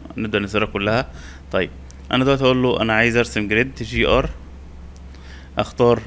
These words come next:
الاداة بقى اللي هي بيك لاين. لو انا اخترت دوت ده وخليت ده مثلًا، آه، واحد، تمام، والجريد اللي بعديه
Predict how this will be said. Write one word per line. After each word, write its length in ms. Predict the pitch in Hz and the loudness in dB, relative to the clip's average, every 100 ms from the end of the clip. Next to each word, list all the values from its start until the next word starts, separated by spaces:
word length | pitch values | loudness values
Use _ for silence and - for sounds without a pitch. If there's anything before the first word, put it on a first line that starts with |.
| - | -8
الاداة 400 | 98 76 107 113 | -2 0 4 4
بقى 200 | 110 110 | 6 4
اللي 220 | 107 104 | 4 4
هي 80 | 107 | 4
بيك 220 | 104 107 | 2 0
لاين. 280 | 107 117 143 - - | 2 4 2 -6 -4
لو 80 | 110 | -2
انا 60 | 117 | -2
اخترت 280 | - 120 113 | 0 -2 0
دوت 280 | 117 135 - - - - - - - - - - - | 2 2 0 -8 -16 -16 -16 -16 -18 -18 -16 -12 -2
ده 240 | 117 123 - - - - - - - - - | 0 0 -4 -14 -12 -12 -14 -16 -16 -16 -14
وخليت 380 | - - 101 113 | -12 -2 0 0
ده 120 | 110 | 0
مثلًا، 340 | 117 113 123 127 - - - - - - | -2 0 -2 -2 -8 -16 -8 -8 -8 -4
آه، 640 | 107 104 104 104 104 104 - | 0 2 2 2 2 0 -2
واحد، 420 | - 113 104 - - - - - - | 0 2 2 0 -10 -12 -14 -16 -10
تمام، 240 | 90 110 131 - - - - | -2 -2 -2 -10 -16 -14 -10
والجريد 360 | 117 117 123 | 0 2 2
اللي 140 | 120 110 | 2 4
بعديه 320 | 101 120 | 4 4